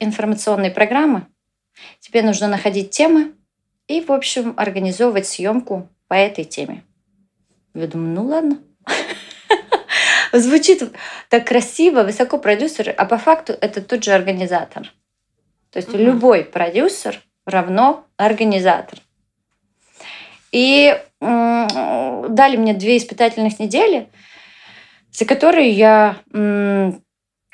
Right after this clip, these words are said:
Speaker 1: себя показала, видимо, как надо, что меня оставили дальше, потому что, эм, это такая система и структура, в которой из,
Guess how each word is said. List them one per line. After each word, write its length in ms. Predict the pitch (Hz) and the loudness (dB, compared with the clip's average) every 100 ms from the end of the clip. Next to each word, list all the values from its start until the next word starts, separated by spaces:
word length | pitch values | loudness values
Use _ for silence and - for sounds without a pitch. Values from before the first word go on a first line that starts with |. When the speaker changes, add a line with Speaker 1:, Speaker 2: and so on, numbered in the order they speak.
| _ _ _ _ _ - _ - - | _ _ _ _ _ -20 _ -12 -6
Speaker 1:
себя 300 | 220 220 214 | -2 4 4
показала, 500 | 208 214 226 226 208 190 | 4 -2 0 4 4 2
видимо, 300 | 196 185 180 | -2 -4 -4
как 200 | 208 262 | -4 0
надо, 380 | 320 311 - _ _ _ _ _ - | 2 2 -2 _ _ _ _ _ -16
что 220 | - - 240 | -12 -2 2
меня 220 | 285 302 | 4 4
оставили 380 | - 254 254 233 | 2 0 0 2
дальше, 420 | 208 220 - - | 4 2 -2 -2
потому 320 | 220 220 214 | 0 2 0
что, 560 | - - 196 190 - - _ _ _ 214 | -2 2 2 2 -4 -20 _ _ _ -6
эм, 480 | 208 202 196 185 - _ _ _ _ - | -4 -4 -4 -6 -10 _ _ _ _ -8
это 220 | 202 202 | -8 -8
такая 720 | 196 196 196 196 190 185 170 _ _ _ _ _ _ _ _ _ _ _ - | -6 -6 0 0 2 0 -4 _ _ _ _ _ _ _ _ _ _ _ -16
система 800 | - 196 - - 247 330 294 202 | -10 -10 -10 -4 2 4 4 2
и 120 | 202 | -4
структура, 840 | 190 - 190 - 277 339 262 - - | -10 -12 -14 -10 -4 0 0 0 -4
в 60 | |
которой 520 | - 196 214 220 208 190 | -8 -6 -2 0 -2 -4
из, 460 | - 196 190 - | -6 -8 -8 -12